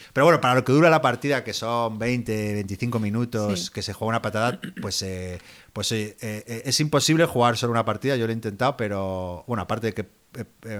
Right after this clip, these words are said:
Speaker 1: hasta la séptima no gané, eh, pues me picaba
Speaker 2: Eso
Speaker 1: bastante.
Speaker 2: te iba a decir, si te iba a preguntar, ¿has ganado alguna?
Speaker 1: He ganado una y porque se dio la
Speaker 2: Complicado,
Speaker 1: casualidad
Speaker 2: ¿eh?
Speaker 1: de que cogí dos misiones que, que, bueno, que no eran tan complicadas, pero vamos, eh,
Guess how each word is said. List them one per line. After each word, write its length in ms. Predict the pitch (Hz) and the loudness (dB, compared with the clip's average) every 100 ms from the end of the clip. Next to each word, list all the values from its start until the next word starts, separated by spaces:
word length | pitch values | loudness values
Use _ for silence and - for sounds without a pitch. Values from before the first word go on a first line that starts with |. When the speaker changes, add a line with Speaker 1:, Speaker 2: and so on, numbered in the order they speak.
| 98 | -10
Speaker 1:
hasta 220 | - 98 | -8 -6
la 80 | 92 | -4
séptima 380 | 123 117 107 | -4 -4 -4
no 120 | 101 104 | -2 -2
gané, 360 | 101 117 143 | -2 -2 -4
eh, 560 | 110 101 92 92 90 98 - | -6 -6 -6 -8 -14 -20 -20
pues 240 | 95 87 | -20 -16
me 140 | 92 90 | -14 -12
picaba 340 | 90 104 101 | -6 -4 2
Speaker 2:
Eso 180 | 233 277 | 4 6
Speaker 1:
bastante. 80 | 269 | 6
Speaker 2:
te 40 | 294 | 6
iba 100 | 285 | 8
a 60 | |
decir, 400 | 277 277 294 254 | 6 6 8 6
si 160 | - 247 | 6 4
te 100 | 262 | 6
iba 120 | 262 | 6
a 40 | 269 | 8
preguntar, 560 | 302 294 269 247 220 | 8 6 6 6 6
¿has 140 | 247 247 | 4 6
ganado 240 | 277 254 | 8 8
alguna? 340 | 226 240 277 | 8 8 8
Speaker 1:
He 100 | 359 | 6
ganado 280 | 131 151 151 - | 6 6 4 6
una 440 | 185 226 233 254 - | 8 8 8 6 6
y 80 | 151 | 4
porque 280 | 135 117 | 4 2
se 200 | 113 120 | 2 4
dio 1300 | 127 147 156 156 156 151 151 151 151 151 147 143 135 - - - | 6 8 8 8 8 8 8 8 8 6 6 4 0 -8 -18 -8
la 100 | - | 2
Speaker 2:
Complicado, 80 | 247 | 4
Speaker 1:
casualidad 840 | 226 240 233 247 240 170 185 185 | 6 6 6 6 8 8 6 4
Speaker 2:
¿eh? 20 | |
Speaker 1:
de 140 | 143 135 | 2 0
que 160 | 135 | -2
cogí 360 | 123 117 - 147 | -2 -4 0 0
dos 320 | 156 147 143 | 4 2 2
misiones 520 | 143 131 143 147 156 | 0 -2 0 0 -2
que, 640 | - 143 120 113 107 101 95 - - - - | -2 -2 0 0 0 -2 -6 -12 -20 -20 -10
que, 100 | 104 | -2
bueno, 320 | 117 95 - | -2 -2 -6
que 140 | 104 | -8
no 180 | 98 107 | -4 -2
eran 240 | 113 120 | 0 0
tan 160 | 120 127 | 0 -2
complicadas, 640 | 135 135 117 104 127 107 | -2 -4 -4 -2 0 0
pero 160 | - 98 | -2 -2
vamos, 320 | 117 123 101 | 0 0 -2
eh, 240 | 104 98 | -6 -6